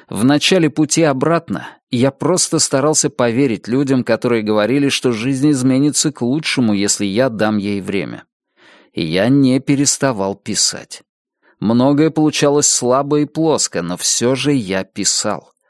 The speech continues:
Эти несчастные страницы я совал в нижний ящик стола и начинал что-нибудь новое.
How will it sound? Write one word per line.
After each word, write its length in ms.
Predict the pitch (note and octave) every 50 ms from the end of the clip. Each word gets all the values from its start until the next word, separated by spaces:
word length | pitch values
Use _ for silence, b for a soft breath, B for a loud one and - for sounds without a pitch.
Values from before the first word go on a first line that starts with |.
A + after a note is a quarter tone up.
| b b b b b b b
Эти 240 | B2+ C3+ C3+ -
несчастные 640 | C#3+ D3 D3 C#3+ - - D#3 D3+ - - D3+ D3+ C#3
страницы 580 | - - C3 C3 B2+ C3+ D3 D#3 D3 - D3
я 100 | C#3+ C3+
совал 360 | C3 - C3 C3 C3+ D3 D3 C#3
в 80 | B2
нижний 380 | C3+ C#3+ C#3+ B2+ A2+ C#3 C#3 C3+
ящик 380 | B2+ C3+ B2+ - - - A#2+
стола 540 | - - - - A#2+ A2+ A2 B2+ D3 D3+ D3+
и 80 | D3 C#3+
начинал 480 | C#3 C3 A#2 - - B2+ C3 C#3+ D3
что-нибудь 560 | C#3 - - - B2+ C3 C3+ B2+ C#3 C3+ - A#2+
новое. 480 | G#2+ G#2+ G#2 F#2+ F2+ F2+ E2+ C2 -